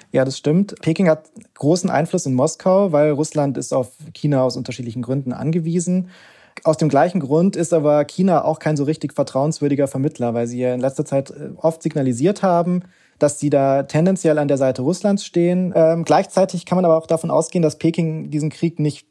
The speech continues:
will, dass die das sogar richtig schlecht finden, schon alleine aus wirtschaftlichen Interessen, die sie in Europa und auch in der Ukraine haben. Also es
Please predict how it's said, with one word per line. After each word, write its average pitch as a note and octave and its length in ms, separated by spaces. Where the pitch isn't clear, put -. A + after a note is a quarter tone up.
will, B2+ 320
dass A#2+ 160
die C#3 80
das C3 180
sogar B2+ 320
richtig C3 400
schlecht D3+ 340
finden, D3+ 680
schon D3+ 180
alleine C#3 360
aus C#3 180
wirtschaftlichen D3+ 420
Interessen, C3 460
die B2+ 120
sie C3+ 140
in B2+ 420
Europa D#3 520
und C#3+ 140
auch C3 60
in C#3 60
der C3+ 100
Ukraine D#3 420
haben. D3 420
Also C3 400
es C#3 200